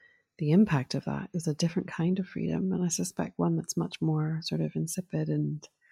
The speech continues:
hard for us to articulate and therefore hard to address as well.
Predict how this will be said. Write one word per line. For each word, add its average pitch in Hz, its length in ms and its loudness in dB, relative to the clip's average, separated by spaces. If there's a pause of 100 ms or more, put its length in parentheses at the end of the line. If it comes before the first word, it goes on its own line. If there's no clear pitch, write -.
(420)
hard 160 420 0
for - 180 -2
us 139 300 -2
to 147 240 0
articulate 151 720 4
and 147 160 4
therefore 151 460 6
hard 135 260 -2
to 127 100 -4
address 123 520 -4
as - 160 -8
well. 123 400 -4